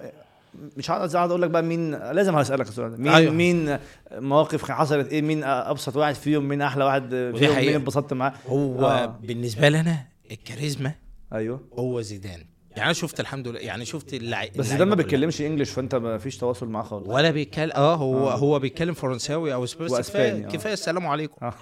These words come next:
Speaker 2: السلام عليكم، قال لي عليكم بالسلام، بس شكرًا، تواصل.
Speaker 1: آه، بس.
Speaker 2: يعني فاهم؟ كان في مترجم في النص،
Speaker 1: أيوة.
Speaker 2: فاهم؟ بس زيدان، يعني عارف كاريزما، عارف لما بتروح لواحد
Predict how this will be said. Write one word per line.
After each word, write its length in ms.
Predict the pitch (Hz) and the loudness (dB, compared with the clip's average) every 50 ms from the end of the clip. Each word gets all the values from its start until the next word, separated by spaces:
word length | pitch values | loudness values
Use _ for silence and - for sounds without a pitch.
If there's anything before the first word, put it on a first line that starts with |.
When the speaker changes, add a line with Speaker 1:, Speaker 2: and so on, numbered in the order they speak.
| - 156 147 139 147 135 127 | -18 -18 -16 -14 -14 -12 -8
Speaker 2:
السلام 260 | - - 156 160 151 | -2 0 4 6 8
عليكم، 240 | 143 147 151 147 - | 8 8 8 6 4
قال 120 | 143 143 | 2 2
لي 80 | 147 143 | 2 2
عليكم 240 | 135 139 135 147 | 2 0 0 -2
بالسلام، 460 | 131 135 - - 135 123 139 135 135 147 | -4 -4 -6 -6 -6 -6 -6 -6 -8 -8
بس 160 | 170 170 170 | -10 -10 -8
شكرًا، 320 | - 170 151 - 143 139 131 | -10 -12 -10 -10 -12 -12 -12
تواصل. 420 | 131 131 135 151 151 - - - | -10 -10 -10 -10 -10 -12 -12 -12
Speaker 1:
آه، 100 | 123 127 | -10 -10
بس. 160 | 127 131 127 | -10 -8 -2
Speaker 2:
يعني 260 | 139 143 123 131 135 | 0 2 2 2 4
فاهم؟ 280 | 131 156 165 170 170 175 - - - - - - - | 6 8 8 8 8 6 2 -6 -18 -20 -8 -4 -2
كان 100 | 151 139 | -2 0
في 160 | 131 190 226 | 2 2 4
مترجم 540 | 233 208 180 185 180 196 214 196 175 156 131 | 4 4 2 4 4 4 4 4 0 -2 -2
في 120 | - 131 | -4 -6
النص، 360 | 127 123 151 180 196 190 - | -4 -2 -2 -2 -2 -2 -4
Speaker 1:
أيوة. 120 | - 120 120 | -2 0 0
Speaker 2:
فاهم؟ 240 | 131 147 170 170 190 - - - - - - - - - - | 0 0 -2 -4 -8 -14 -20 -20 -20 -20 -20 -20 -10 -4 -2
بس 260 | 123 117 - - 135 | 0 0 0 0 -2
زيدان، 560 | 127 117 113 117 113 190 151 160 165 156 139 120 - _ _ _ _ _ _ - | -2 -2 -4 -4 -4 -4 -4 -4 -4 -8 -10 -14 -18 _ _ _ _ _ _ -20
يعني 260 | - - 92 85 87 90 - | -18 -16 -16 -16 -14 -14 -12
عارف 440 | - 101 110 123 - - - - - _ | -10 -10 -10 -10 -12 -16 -18 -20 -20 _
كاريزما، 360 | - - - 120 117 117 101 90 | -14 -10 -10 -10 -10 -10 -10 -8
عارف 260 | 101 123 113 - - | -8 -8 -8 -8 -8
لما 200 | 107 95 104 104 | -8 -8 -8 -10
بتروح 380 | 92 104 - - 113 113 - | -12 -12 -12 -10 -10 -8 -8
لواحد 360 | 113 107 107 117 - - - | -8 -6 -6 -6 -6 -8 -10